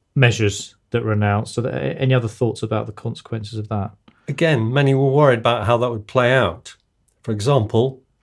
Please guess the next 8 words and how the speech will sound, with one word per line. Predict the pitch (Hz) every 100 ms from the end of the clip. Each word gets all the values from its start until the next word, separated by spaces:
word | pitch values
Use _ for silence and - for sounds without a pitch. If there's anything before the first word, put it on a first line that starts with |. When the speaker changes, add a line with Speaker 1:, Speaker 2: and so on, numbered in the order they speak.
| -
Speaker 2:
Mark | 117 104 -
Buddle, | 110 147 156
head | 107 92
of | 85
development | 92 101 98 95
consultancy | - 98 113 92 107 104 117 87 - _ _ _
Bidwell, | 113 110 92 87 95
said, | - 101 98 -